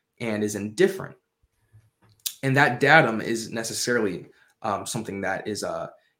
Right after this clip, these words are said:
is, um, something that is of value, um, and something that is, uh, resembles features of, uh, of being, of personhood and things of that sort and mindedness. So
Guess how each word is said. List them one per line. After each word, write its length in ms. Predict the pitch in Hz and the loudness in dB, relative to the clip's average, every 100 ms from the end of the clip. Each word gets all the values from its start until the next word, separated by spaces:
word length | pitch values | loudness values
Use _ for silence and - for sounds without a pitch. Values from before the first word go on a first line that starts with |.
| _ | _
is, 540 | 107 98 92 95 - _ _ _ _ | -2 -2 -2 -8 -12 _ _ _ _
um, 420 | 110 98 87 - - _ | -4 -4 -6 -12 -18 _
something 460 | - 131 107 98 98 | -4 -2 -2 -4 -2
that 260 | 92 - | -4 -2
is 140 | 104 104 | -4 -6
of 280 | - 104 117 | -8 -8 0
value, 560 | 123 143 170 175 175 - _ _ _ | 2 4 6 4 0 -8 _ _ _
um, 280 | 110 104 98 | -4 -2 -2
and 80 | 101 | -2
something 280 | - 101 107 | -4 -4 -4
that 220 | 98 90 | -4 -2
is, 400 | 101 92 85 - - | -4 -4 -8 -14 -10
uh, 320 | 87 80 87 - _ _ _ | -8 -8 -10 -16 _ _ _
resembles 760 | 113 110 113 113 104 104 101 - | -4 0 2 0 2 0 -2 -4
features 580 | 123 113 104 92 - - _ _ _ _ | -4 -2 -2 -4 -8 -14 _ _ _ _
of, 360 | 113 107 98 - | 2 2 2 -4
uh, 300 | 98 78 - - _ _ _ _ - - | -8 -8 -8 -12 _ _ _ _ -14 -8
of 140 | 113 | -4
being, 260 | 117 101 - | -2 -2 -4
of 240 | 110 107 - | -6 -6 -2
personhood 600 | 113 107 107 107 90 - | -2 -2 -4 -6 -6 -6
and 140 | 104 | -8
things 180 | 95 95 | -8 -8
of 80 | 98 | -8
that 160 | 98 | -8
sort 200 | - 101 | -6 -4
and 120 | 101 | -4
mindedness. 720 | 101 104 107 87 76 - - - - - - - | -4 -2 -2 -2 -6 -12 -16 -18 -20 -20 -20 -4
So 440 | - 143 139 127 | 2 8 10 10